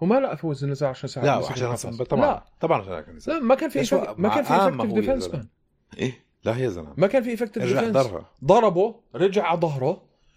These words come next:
Speaker 1: وقعد عليه، بلش يضرب،
Speaker 2: آه.
Speaker 1: يضرب بالجراوند
Speaker 2: آه، بلش
Speaker 1: pound.
Speaker 2: يزيح وقام.
Speaker 1: قلب على بطنه، مسك القفص وكان عم بنضرب، هو عم بيقوم، عم بنضرب، مش، مش عم بدافع عن حاله.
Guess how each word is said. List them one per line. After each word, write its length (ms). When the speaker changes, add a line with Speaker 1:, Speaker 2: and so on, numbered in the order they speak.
Speaker 1:
وقعد 540
عليه، 300
بلش 420
يضرب، 500
Speaker 2:
آه. 220
Speaker 1:
يضرب 300
بالجراوند 500
Speaker 2:
آه، 60
بلش 160
Speaker 1:
pound. 60
Speaker 2:
يزيح 320
وقام. 340
Speaker 1:
قلب 340
على 200
بطنه، 360
مسك 460
القفص 480
وكان 340
عم 180
بنضرب، 420
هو 220
عم 160
بيقوم، 300
عم 180
بنضرب، 260
مش، 280
مش 200
عم 100
بدافع 320
عن 120
حاله. 300